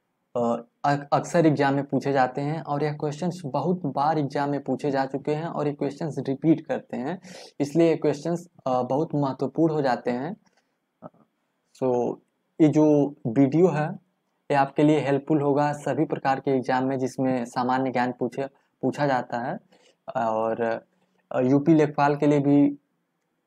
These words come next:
ये वीडियो बहुत इंपॉर्टेंट होने, अ, जा रहा है। और यूपी कांस्टेबल, स्टेनोग्राफर, यूपी ट्रिपल एससी पेट एग्जाम, एसएससी एमटीएस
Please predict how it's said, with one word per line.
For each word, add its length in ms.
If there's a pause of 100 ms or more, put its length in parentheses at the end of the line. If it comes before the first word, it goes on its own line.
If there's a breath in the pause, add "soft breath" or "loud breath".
ये 100
वीडियो 300
बहुत 220
इंपॉर्टेंट 500
होने, 460
अ, 40
जा 200
रहा 220
है। 100
और 160
यूपी 180
कांस्टेबल, 680 (520 soft breath)
स्टेनोग्राफर, 960
यूपी 200
ट्रिपल 320
एससी 220
पेट 260
एग्जाम, 460 (840 soft breath)
एसएससी 440
एमटीएस 540